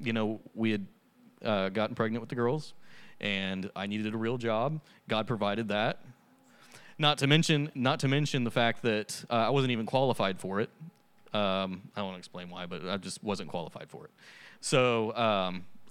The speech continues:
I've done nothing but actually increase in my finances since then. And, and even, even times where, where, you know, at the beginning of it, it was just getting into, into giving, um, I would even tell Tabby, I'm like,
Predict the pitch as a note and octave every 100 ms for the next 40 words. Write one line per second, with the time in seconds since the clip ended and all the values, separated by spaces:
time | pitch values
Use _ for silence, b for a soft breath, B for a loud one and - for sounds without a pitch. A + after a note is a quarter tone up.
0 | - B2 B2+ C3+ B2+ B2 D#3 C3 A2 -
1 | - G#2+ - G#2+ A2+ A#2 A#2+ A2 - -
2 | - G#2+ G2+ A2 G#2+ G#2 G2 G2 - A2+
3 | - G2 G2 - B B B B - G#2+
4 | G#2 G#2 - A2+ A#2+ B2+ B2+ C3 C3+ A#2+
5 | B2+ B2+ B2 A2+ A#2+ G#2+ G#2 A2 G#2 G#2+
6 | A#2+ A#2 G#2+ G#2 - G#2+ A2+ F#2+ G#2 C3+
7 | C#3+ A2+ G#2 G#2 - - G#2+ G#2+ G2 C#3
8 | C3+ - C3+ B2 A#2+ A#2 A#2 A2+ A#2+ A2+
9 | A2+ C3+ B2+ G#2 G2 B B B B A2
10 | G#2+ G2 F#2 F#2 - - - A#2 A#2+ A2
11 | G#2+ B2 A2 G2+ G2 A2 G#2 G2+ G2 F#2